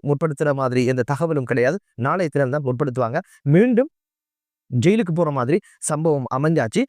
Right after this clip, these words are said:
ஓட இடமில்ல, ஒளி இடமில்ல. அதனால அதிகாரம் படைத்தவர்கள் எப்போதும் அட்டகாசம் செய்துவதுண்டு, அதே போல ஆணவத்துல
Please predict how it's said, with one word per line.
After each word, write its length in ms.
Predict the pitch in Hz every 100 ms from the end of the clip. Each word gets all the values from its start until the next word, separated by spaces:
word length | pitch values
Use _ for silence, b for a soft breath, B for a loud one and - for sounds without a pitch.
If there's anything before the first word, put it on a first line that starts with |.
| b b
ஓட 260 | 139 180 220
இடமில்ல, 380 | 147 147 143 135 -
ஒளி 240 | 123 160 160
இடமில்ல. 360 | 131 117 113 156 B B
அதனால 440 | 139 170 180 233 - B B
அதிகாரம் 520 | 110 175 240 240 214 _
படைத்தவர்கள் 540 | 170 196 226 202 175
எப்போதும் 340 | 160 185 180 185 -
அட்டகாசம் 540 | 165 226 220 214 175
செய்துவதுண்டு, 640 | 170 175 170 165 175 190 269 - -
அதே 260 | 147 180 180
போல 180 | 180 233 - _ _ _ _ _ -
ஆணவத்துல 560 | 143 220 254 185 160